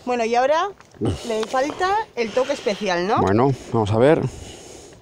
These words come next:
Speaker 2: Le metemos un poquito de trufa.
Speaker 1: No había visto nunca lo bonita que queda, ¿no?
Speaker 2: Esa es toda la beta de la tuber melanosporum. Eso significa que la trufa es la buena.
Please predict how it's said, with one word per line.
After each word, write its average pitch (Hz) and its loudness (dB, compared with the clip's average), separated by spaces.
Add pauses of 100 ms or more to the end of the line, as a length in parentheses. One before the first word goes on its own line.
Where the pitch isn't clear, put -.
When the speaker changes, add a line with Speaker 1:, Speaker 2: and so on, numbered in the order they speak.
(920)
Speaker 2:
Le - 2
metemos 120 6
un 135 6
poquito 135 6
de 143 4
trufa. 185 8 (1120)
Speaker 1:
No 202 0
había 214 4
visto 214 0
nunca 202 2
lo 175 2
bonita 165 0
que 185 0
queda, 175 0
¿no? 208 0 (280)
Speaker 2:
Esa - 2
es 131 2
toda 156 8
la 135 10
beta 131 8
de 131 8
la 101 6 (200)
tuber 170 8
melanosporum. 92 4 (460)
Eso 120 2
significa 135 8
que 110 6
la 98 6
trufa 127 4
es 117 4
la 95 4
buena. 90 2